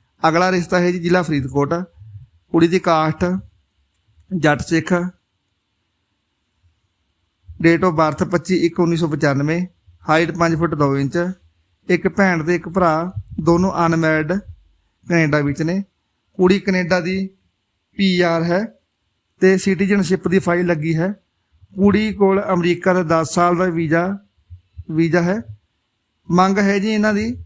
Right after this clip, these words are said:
ਮੁੰਡਾ ਭਾਵੇਂ ਇੰਡੀਆ 'ਚ ਹੋਵੇ ਜਾਂ ਫਾਰਨ 'ਚ ਹੋਵੇ ਤੇ ਉਹਦੇ ਕੋਲ ਜ਼ਮੀਨ ਅੱਠ ਤੋਂ ਦਸ ਕਿੱਲਿਆਂ ਤੱਕ ਆਉਂਦੀ ਹੋਵੇ।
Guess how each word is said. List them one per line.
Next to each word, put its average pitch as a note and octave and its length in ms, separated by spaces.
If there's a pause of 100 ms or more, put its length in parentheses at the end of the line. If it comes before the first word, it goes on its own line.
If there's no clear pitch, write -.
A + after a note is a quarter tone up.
(120)
ਮੁੰਡਾ F3 300
ਭਾਵੇਂ G3 320
ਇੰਡੀਆ E3+ 300
'ਚ E3+ 80
ਹੋਵੇ F3 240
ਜਾਂ E3+ 220
ਫਾਰਨ D#3 340
'ਚ D#3+ 60
ਹੋਵੇ D#3+ 320 (520)
ਤੇ - 60
ਉਹਦੇ F#3+ 340
ਕੋਲ G3 200
ਜ਼ਮੀਨ F3 320 (120)
ਅੱਠ D#3+ 100
ਤੋਂ F3+ 180
ਦਸ D#3+ 240
ਕਿੱਲਿਆਂ D#3+ 260
ਤੱਕ D#3 260
ਆਉਂਦੀ D#3 840
ਹੋਵੇ। D3+ 320